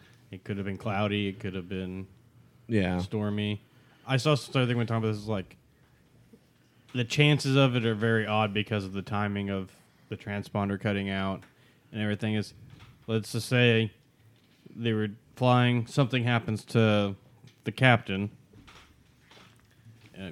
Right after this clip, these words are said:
Speaker 1: you know, passes out, goes into a seizure, sh-, something like that, and around that same time, mechanical, you know,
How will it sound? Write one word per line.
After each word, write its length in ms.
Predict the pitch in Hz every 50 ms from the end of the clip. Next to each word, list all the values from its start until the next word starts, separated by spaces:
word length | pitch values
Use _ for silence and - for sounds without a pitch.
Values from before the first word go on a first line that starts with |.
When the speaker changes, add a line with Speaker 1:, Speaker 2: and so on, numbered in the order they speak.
| 92 95
Speaker 1:
you 140 | 101 101
know, 260 | 95 92 90 90 95 101 - _ _ _ _ -
passes 400 | - 120 117 117 - - 117 110
out, 400 | 110 101 101 101 101 101 95 - _ - - _ _ - - - _ _ - - - - - - - -
goes 200 | 120 113 104 107
into 200 | 110 107 107 107
a 60 | 104
seizure, 640 | - - 110 110 107 101 92 101 101 101 101 101 95
sh-, 200 | - - - - _ _ _ -
something 200 | - 113 - 104
like 200 | 104 101 90 -
that, 340 | 104 98 98 95 92 - - _ _ _ _ _ _ _ _ _ _ _ _ _ _ _ _ _ _ _ -
and 500 | 107 107 104 101 98 95 92 90 - - - - _ _ _ _ _ _ _ _ _ - -
around 200 | 117 107 110 110
that 120 | 101 101
same 280 | - - 113 104 98 98
time, 640 | - 139 139 131 123 120 113 110 110 110 107 104 - - - - - _ - _ _ _ _ _ _ _ _ _ _ _ _ _ _ _ _ _ _ _ _ -
mechanical, 560 | 120 117 113 - 127 123 110 104 - 101 104 -
you 100 | 113 110
know, 200 | 104 101 98 -